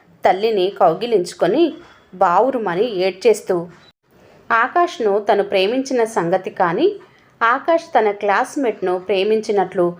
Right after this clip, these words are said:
ఆమెనే పెళ్లి చేసుకోబోతున్నట్లుగా చెప్పాడని చెప్పింది. సుమిత్ర నిశ్చేష్టిత అయింది. నీరజకు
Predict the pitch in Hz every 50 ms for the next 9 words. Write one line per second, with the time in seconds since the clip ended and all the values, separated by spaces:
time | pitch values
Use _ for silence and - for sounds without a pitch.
0 | - - - _ - 170 185 208 220 208 175 190 247 302 - - 196 190 214 262
1 | 262 - 226 185 - - - 208 190 180 185 180 180 196 190 185 175 165 - 190
2 | 180 220 233 214 180 170 - - - - - _ - 233 196 202 - - 226 214
3 | 190 165 190 202 165 - - - - - 180 175 175 175 - - - _ _ _
4 | _ _ _ - - 262 247 277 339 339 - - 190 175 170 180 - - _ _
5 | - 214 214 214 - 311 311 320 320 - - 185 180 208 208 208 180 156 170 175
6 | 180 185 180 180 170 - - - _ _ _ _ _ _ - - - _ - 208
7 | 208 214 254 311 311 - 359 359 - 330